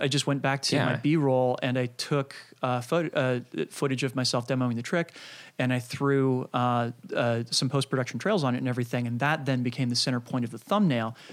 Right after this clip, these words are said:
Speaker 1: Sure enough, it popped.
Speaker 2: Wow.
Speaker 1: Yeah.
Speaker 2: I was literally thinking of clickbait titles while you were talking,
Speaker 1: <laughs>
Speaker 2: and I was like, "Don't show this trick to someone tripping balls."
Speaker 1: Right.
Speaker 2: Like, "Show, like,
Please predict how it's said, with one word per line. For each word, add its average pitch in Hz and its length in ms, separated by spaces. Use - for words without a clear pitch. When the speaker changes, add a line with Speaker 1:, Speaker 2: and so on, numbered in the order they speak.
Speaker 1:
Sure - 320
enough, 180 240
it - 100
popped. - 380
Speaker 2:
Wow. 151 680
Speaker 1:
Yeah. 151 180
Speaker 2:
I 90 140
was 107 180
literally 101 240
thinking 95 200
of - 120
clickbait 87 360
titles 78 600
while 80 220
you 82 80
were 80 80
talking, 101 460
Speaker 1:
<laughs> - 0
Speaker 2:
and 123 500
I 107 60
was 104 200
like, 95 300
"Don't 143 260
show 120 220
this 107 180
trick - 260
to 98 80
someone 82 300
tripping 90 380
balls." 78 540
Speaker 1:
Right. 135 220
Speaker 2:
Like, 98 220
"Show, 131 340
like, 110 360